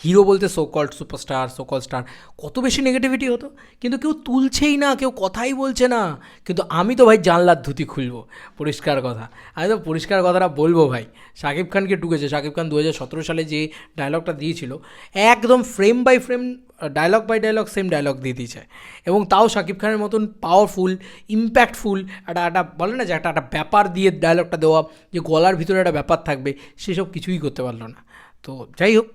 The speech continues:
এই হচ্ছে ব্যাপার, শাকিব খানকে টুকে দিল রীতিমতো। তো এবার অনেকেই বলতে পারে, "এটা তো একটা মরাল ডায়লগ, এটা তো টুকবে, এটা, এই, এটা তো ইয়ে।" শোনো ভাই, একটা কথা বলি, এত সোজা না ব্যাপারটা। মরাল ডায়লগ হতেই পারে, কিন্তু অন্তত একটা দুটো শব্দ তো এদিক ওদিক চেঞ্জ করে দিলেও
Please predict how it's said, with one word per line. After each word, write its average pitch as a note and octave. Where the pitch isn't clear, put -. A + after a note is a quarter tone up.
এই D3+
হচ্ছে E3
ব্যাপার, C#3
শাকিব C3
খানকে C#3
টুকে F3+
দিল D#3+
রীতিমতো। C3
তো G#3
এবার A3
অনেকেই G#3
বলতে F3+
পারে, E3+
"এটা C#3
তো F3+
একটা F3
মরাল E3+
ডায়লগ, E3
এটা D3
তো D3+
টুকবে, D#3
এটা, D3+
এই, D3
এটা F3
তো F3
ইয়ে।" C#3+
শোনো G3
ভাই, C3+
একটা C3
কথা C3+
বলি, A#2+
এত D3+
সোজা D3
না C3+
ব্যাপারটা। B2
মরাল F3+
ডায়লগ G#3
হতেই G#3
পারে, C#3
কিন্তু F#3+
অন্তত F3+
একটা F3+
দুটো E3
শব্দ F3+
তো G#3+
এদিক A3
ওদিক A#3
চেঞ্জ A#3
করে A#3
দিলেও B3